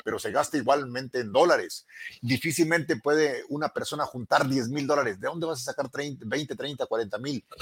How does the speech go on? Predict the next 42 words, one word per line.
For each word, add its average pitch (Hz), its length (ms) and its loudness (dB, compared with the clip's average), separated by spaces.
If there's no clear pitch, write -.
Dije 147 240 2
de 143 80 6
diez 131 220 0
por 127 100 -2
ciento 127 160 -4
porque 101 180 -6
si 95 60 -8
fuera 143 220 4
el 107 100 -2
veinte 139 400 2
serían 135 220 0
sesenta 117 360 0
mil 127 140 -6
dólares. 127 320 2
Entonces, 123 440 0
naca, 156 380 6
con 113 160 -6
el 92 60 -6
programa 131 240 4
de 123 80 2
naca, 151 380 4
es - 220 -6
otro 185 240 6
beneficio. 160 720 4
Tú 170 140 6
no 190 140 6
tienes 170 240 2
que 165 120 4
preocuparte 143 580 2
por 117 220 0
juntar 120 760 4
diez, 123 400 0
quince, 147 260 -4
veinte, 139 240 -2
treinta, 139 340 -4
cuarenta 110 320 -2
mil, 127 200 -4
cincuenta 110 420 -2
mil 123 160 -6
dólares, 123 400 -2
porque - 380 -8
no 123 320 -2